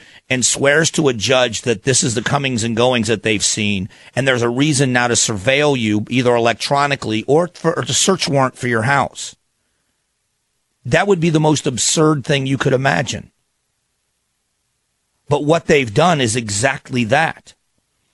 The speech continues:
Those police officers take your inf-, information, they vet those license plates, they do their own surveillance, they do their own homework, and they go with evidence to a judge to get a search warrant if it's warranted.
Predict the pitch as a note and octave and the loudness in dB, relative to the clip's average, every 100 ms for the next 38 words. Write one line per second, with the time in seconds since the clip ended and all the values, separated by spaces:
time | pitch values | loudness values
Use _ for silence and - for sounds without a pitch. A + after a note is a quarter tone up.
0 | - G#2+ F3 A#3 - F3 D#3 C3 C#3 C3 | -10 0 2 2 -2 -2 0 2 2 0
1 | A2+ C#3 - C3 G2 C#3 D#3 C#3 C#3+ B2+ | -2 -4 -2 -4 -2 -2 -2 -2 -8 -6
2 | C3+ B2+ A#2+ A2 G2+ A#2+ B2+ - - B2+ | -6 -4 -2 0 0 -4 -6 -12 -4 0
3 | A2+ C3 F3 F3+ D3 B2 B2 A2 A2+ - | 2 0 0 -2 -2 0 -2 -2 -6 -8
4 | - A#2+ B2+ C#3 B2+ A2+ F#3 F3 D3+ C#3 | -6 -4 -4 -2 -2 2 2 4 2 2
5 | A#2+ C3 A2 G#2+ A#2 B2 B2 A#2+ A#2+ D#3 | 0 -2 0 -2 -2 -4 -2 -2 0 2
6 | D3+ C#3 B2+ A2+ A#2 A#2 A#2 B2+ A#2+ A#2 | 2 0 0 -2 -2 0 -2 -2 -2 2
7 | B2 A#2 B2 B2+ B2 - A#2+ G#2 A2 A#2 | 2 2 0 0 -2 -4 -4 -4 0 -2
8 | F#2+ G#2 G#2+ G#2 C#3+ C#3+ - A#2 G#2 A#2 | -2 -6 -6 -4 -4 -4 -4 -4 -4 -6
9 | A2 G#2 B2+ D3+ C3+ G#2 - | -8 -8 -4 -2 -2 -4 -10